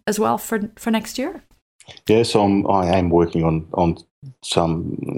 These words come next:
Speaker 2: It's in early stages at this stage for, uh, in Australia. So
Speaker 1: Awesome.
Speaker 2: we'll, um, we'll announce those, um, probably towards the end of the year, I think.
Speaker 1: Great. Well, go, go check out Ken's website. What is it again, Ken?
Speaker 2: It's, uh,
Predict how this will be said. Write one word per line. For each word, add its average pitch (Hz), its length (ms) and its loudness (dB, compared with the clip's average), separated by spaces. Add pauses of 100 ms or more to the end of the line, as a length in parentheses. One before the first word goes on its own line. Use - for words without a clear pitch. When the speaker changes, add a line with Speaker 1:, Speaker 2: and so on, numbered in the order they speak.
(120)
Speaker 2:
It's - 340 -4
in 92 140 4
early 78 180 4
stages 78 460 -2
at - 80 -6
this 73 100 -4
stage 76 360 -2
for, 76 600 0
uh, 78 300 0
in 85 160 2
Australia. 76 520 0 (160)
So 82 400 0
Speaker 1:
Awesome. 180 340 -10 (220)
Speaker 2:
we'll, 92 320 6
um, 90 160 2
we'll 101 280 4
announce 98 320 2
those, 98 600 0 (200)
um, - 340 -6 (140)
probably 240 240 2
towards 151 320 0
the 131 80 0
end 120 100 2
of 101 80 0
the 113 80 2
year, 95 160 4
I 80 40 0
think. - 300 -2 (500)
Speaker 1:
Great. 427 460 0 (160)
Well, 285 300 2 (260)
go, 277 360 4
go 311 260 0
check 330 300 -2
out 302 260 0
Ken's 311 320 0
website. 294 400 0
What 294 160 2
is 285 120 -2
it 262 100 2
again, 170 300 -4 (120)
Ken? - 300 -12 (420)
Speaker 2:
It's, - 440 0
uh, 90 320 4